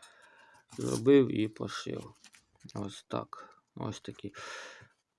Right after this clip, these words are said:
Е, чому в мене довго так буває, немає в Фейсбуці,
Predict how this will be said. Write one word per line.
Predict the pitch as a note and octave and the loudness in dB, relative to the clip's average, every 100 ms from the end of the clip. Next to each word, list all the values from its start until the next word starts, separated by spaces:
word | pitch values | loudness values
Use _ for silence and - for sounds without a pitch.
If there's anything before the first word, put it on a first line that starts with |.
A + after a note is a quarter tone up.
| _ _ C3+ | _ _ 2
Е, | B2+ | 2
чому | - D#3+ F3 | 8 10 12
в | |
мене | D#3+ C#3 C#3 | 12 12 12
довго | C3 C3 B2 | 12 12 12
так | A#2+ A#2 | 8 4
буває, | A2+ A#2 A#2 A#2 A2 | 6 8 10 10 10
немає | A#2 A#2 A2 G#2+ | 8 8 8 6
в | |
Фейсбуці, | - C3 C3+ F#3 F#3+ - D#3+ | 8 6 10 8 8 6 6